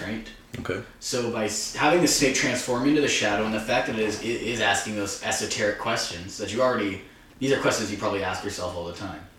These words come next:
Speaker 2: Mm-hmm.
Speaker 1: I am, I'm almost inclined to say that this serpent, the shadow person, is your, in a sense, your shadow self,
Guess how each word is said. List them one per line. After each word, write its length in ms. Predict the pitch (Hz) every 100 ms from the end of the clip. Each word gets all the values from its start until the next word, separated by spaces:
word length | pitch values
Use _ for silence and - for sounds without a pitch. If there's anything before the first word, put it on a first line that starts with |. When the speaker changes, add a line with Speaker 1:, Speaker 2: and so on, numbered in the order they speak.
| -
Speaker 2:
Mm-hmm. 220 | 90 87 101 - - - - - - - - 110
Speaker 1:
I 140 | 110
am, 260 | 107 101 87 - -
I'm 220 | 107 104
almost 320 | 101 104 95 101
inclined 760 | 95 87 - - - 104 95
to 60 | 92
say 100 | 98
that 100 | 92
this 460 | 92 - - - - - -
serpent, 640 | - - 107 101 107 95 98
the 80 |
shadow 360 | - 104 95 104
person, 360 | 98 92 95 90 113
is 320 | 104 92 98
your, 260 | 92 87 - - - - - - - - - -
in 80 | 101
a 60 |
sense, 340 | - 104 90 95
your 100 | 90
shadow 320 | 104 87 85
self, 400 | - 90 87